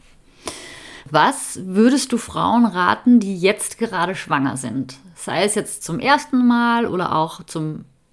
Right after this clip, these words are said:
wiederholten Male. Hast du da einen ultimativen Tipp? Du hast ja schon die Erfahrung von drei Geburten und vier Schwangerschaften gemacht.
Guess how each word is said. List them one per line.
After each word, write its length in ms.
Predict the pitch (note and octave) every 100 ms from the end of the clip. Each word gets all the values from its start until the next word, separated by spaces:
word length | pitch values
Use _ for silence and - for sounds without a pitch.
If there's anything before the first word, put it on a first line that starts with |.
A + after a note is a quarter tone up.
| -
wiederholten 540 | F3 F3 A3+ B3+ B3+
Male. 400 | A3+ G#3 G3+ G#3 G#3 - - - -
Hast 240 | - -
du 40 | A#3
da 120 | G#3
einen 300 | G#3 G#3 -
ultimativen 800 | A3+ B3 C4+ C#4 B3 - G#3+ G#3 G3
Tipp? 240 | A#3 F4+ - - - _ _ _ _ -
Du 100 | F3+
hast 200 | G#3+ A#3
ja 80 |
schon 380 | A3 G#3+ G#3 G#3
die 160 | G3+ G3+
Erfahrung 600 | F3 - F3+ A#3 A#3 A3+
von 340 | G#3 F#3+ F#3+
drei 320 | F3 - A3+
Geburten 600 | B3 A3+ A3+ A#3+ B3+ A#3+
und 160 | G#3 G3
vier 360 | - - B3 C4+
Schwangerschaften 720 | - G3 A#3+ B3 - - G#3
gemacht. 460 | F#3+ F3+ C#4 -